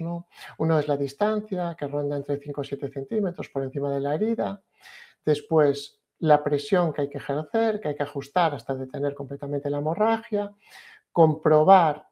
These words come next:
eh, eh, el pulso distal hasta abolirlo y después hacer un registro un poco para saber la hora que se colocó el torniquete, pues porque a la hora del traslado y a la hora de, de abordarlo en el hospital, pues,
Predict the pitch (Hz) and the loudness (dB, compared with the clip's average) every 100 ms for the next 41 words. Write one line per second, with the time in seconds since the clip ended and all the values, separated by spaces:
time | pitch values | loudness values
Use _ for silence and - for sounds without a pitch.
0 | _ 147 139 139 135 135 135 135 143 - | _ 2 4 4 2 -2 -4 -6 -8 -10
1 | - 147 - - 147 143 170 160 151 143 | -8 -8 -6 -2 0 0 -2 0 -2 -4
2 | 135 202 208 180 143 - 127 135 190 269 | -2 2 4 2 -2 -4 -2 -2 -2 -4
3 | 254 226 226 226 _ - _ 196 202 180 | -2 -4 -4 -10 _ -20 _ 2 2 0
4 | - 151 165 - 151 160 - 160 151 - | -4 -4 -4 0 0 0 -4 -4 -4 -4
5 | 156 156 170 160 147 180 180 - - _ | -8 -6 -6 -2 -4 -2 -4 -6 -14 _
6 | 135 131 127 135 135 143 151 165 156 143 | -8 -8 -6 -6 -4 0 2 2 0 -6
7 | - - 139 139 - - - 143 135 131 | -12 -8 -6 -8 -12 -14 -8 -6 -6 -8
8 | 131 151 160 160 160 160 165 _ - 135 | -6 -4 -2 -2 -2 -2 -8 _ -10 -8
9 | - - 143 135 139 - 139 143 147 139 | -10 -10 -10 -8 -6 -4 0 0 0 -2
10 | 131 143 143 165 165 143 131 - - - | -6 -6 -2 2 4 2 0 -6 -20 -14
11 | - 143 135 139 139 139 135 131 135 127 | 0 2 2 2 2 2 2 0 0 -2
12 | 127 131 143 - 143 135 135 135 135 156 | -4 -6 -10 -4 -2 -2 -2 -4 0 2
13 | 156 139 135 127 131 135 131 - 156 156 | 2 0 -6 -6 -8 -10 -12 -12 -6 -2
14 | 147 143 143 127 - | -2 -4 -12 -16 -16